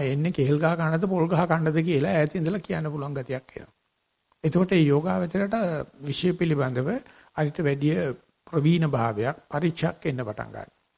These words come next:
ඉතින් ඒ නිසා ඒ වෙලාවේදී විතක්ක විචාර දෙක, අ, ලස්සන කෘත්‍ය දෙකක් කරනවා. අරමුණු වෙන් කරලා අඳුර ගන්න එක එකක්. ඒ අරමුණ අනිත් එකෙන් වෙන් කරලා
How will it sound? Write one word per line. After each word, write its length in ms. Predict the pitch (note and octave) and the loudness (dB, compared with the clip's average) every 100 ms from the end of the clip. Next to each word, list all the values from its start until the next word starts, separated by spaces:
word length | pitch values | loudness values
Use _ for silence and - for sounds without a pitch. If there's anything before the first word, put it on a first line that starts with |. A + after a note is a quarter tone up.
| _ _ _ - | _ _ _ -12
ඉතින් 240 | - F3 F#3+ | -6 2 2
ඒ 100 | E3+ | 2
නිසා 220 | E3+ G3+ | 0 0
ඒ 120 | D#3 | 0
වෙලාවේදී 440 | D#3 D#3 D#3 F#3+ | 2 0 -2 -4
විතක්ක 300 | D#3 E3 D#3+ D#3+ | -6 -6 -6 -4
විචාර 320 | D3+ D3+ C#3 B2 | -4 -4 -4 0
දෙක, 260 | A#2+ C#3+ - | 2 2 0
අ, 140 | F#2 F2 - _ - _ _ - G1+ - D#2+ | -4 -4 -10 _ -20 _ _ -10 -8 -10 -10
ලස්සන 560 | - - - - A#3 A#3 F#3+ | -6 -4 -2 0 2 2 0
කෘත්‍ය 340 | - G3+ - D#3+ | 0 -2 2 0
දෙකක් 320 | C3 - - | 0 -4 -6
කරනවා. 360 | - A#2 - _ _ _ _ _ _ _ _ _ | -8 -8 -10 _ _ _ _ _ _ _ _ _
අරමුණු 440 | - B2 C3 C#3 A#2+ | -8 -4 -2 -2 -2
වෙන් 220 | B2+ B2+ | -2 -2
කරලා 260 | D3+ C#3+ | -2 -2
අඳුර 220 | D3 C#3+ D3+ | -2 -2 -2
ගන්න 220 | C#3 A#2+ | -2 -4
එක 120 | A2+ | -6
එකක්. 200 | A#2 - B3 - - - - | -8 -6 -8 -8 -20 -20 -14
ඒ 180 | - D3 - | -2 -2 0
අරමුණ 400 | C#3+ C#3+ D3+ G3 | -2 0 0 0
අනිත් 340 | D#3+ C#3 D3 | 0 -2 -2
එකෙන් 300 | E3 G3 F3+ | -4 0 0
වෙන් 180 | C3+ C#3+ | 0 -4
කරලා 440 | C#3 F3+ G3 G2+ | -4 -4 -2 -2